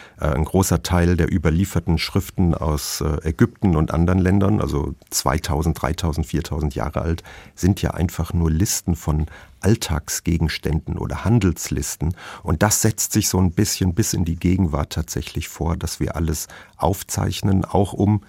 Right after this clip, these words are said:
na klar, Ordnung ins Leben zu bringen. Und ich glaube, das ist ein ganz tiefes menschliches Bedürfnis.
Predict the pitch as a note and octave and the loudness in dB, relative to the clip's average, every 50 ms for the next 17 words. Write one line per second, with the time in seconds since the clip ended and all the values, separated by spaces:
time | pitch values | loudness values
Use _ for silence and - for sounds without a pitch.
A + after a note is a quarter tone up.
0 | - - F2 - - - - - - - - - - _ - - - - - - | -6 -4 -4 -2 -2 -2 -2 -2 -2 -6 -12 -20 -20 _ 0 2 2 2 4 4
1 | A#2 G#2+ G2+ G#2 - - F#2 G2+ G2+ - - - F2+ F2 A#2+ D#3 E3 C3 - - | 4 4 4 4 2 2 2 2 0 0 -2 -2 2 2 4 4 4 2 0 -2
2 | - - - - - - - - - - - E2 - - - F2 F#2+ G2 G#2 F#2+ | -6 -10 -10 -10 -10 -8 -8 -8 -6 -6 -4 -6 -4 -2 -2 0 0 0 0 -2
3 | - F2+ - - F2 F2 F#2 F2 E2+ F2 F2+ - - - - F2+ F2+ - - - | -2 -2 -4 -4 -4 -2 0 0 2 0 0 -2 -4 -4 -4 -4 -4 -4 -6 -6
4 | - - C#2+ D2 E2+ - - - F2+ - - - - - - - E2+ - F2+ F2 | -4 -2 -2 -2 -2 -4 -4 -6 -6 -6 -6 -8 -10 -10 -10 -10 -8 -8 -8 -10
5 | - - - F#2 F2+ - | -10 -10 -12 -12 -14 -14